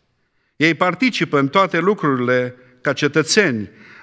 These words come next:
dar îndură toate lucrurile ca străini. Orice țară străină este a lor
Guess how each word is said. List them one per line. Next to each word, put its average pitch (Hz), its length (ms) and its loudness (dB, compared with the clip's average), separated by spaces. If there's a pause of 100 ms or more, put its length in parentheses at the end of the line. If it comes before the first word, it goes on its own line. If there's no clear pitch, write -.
dar 151 200 4
îndură 170 400 2
toate 208 360 0
lucrurile 175 500 0
ca 151 200 0
străini. 165 760 0 (520)
Orice 196 440 2
țară 139 760 0 (640)
străină 170 600 0
este 143 560 0
a 139 120 2
lor 147 520 2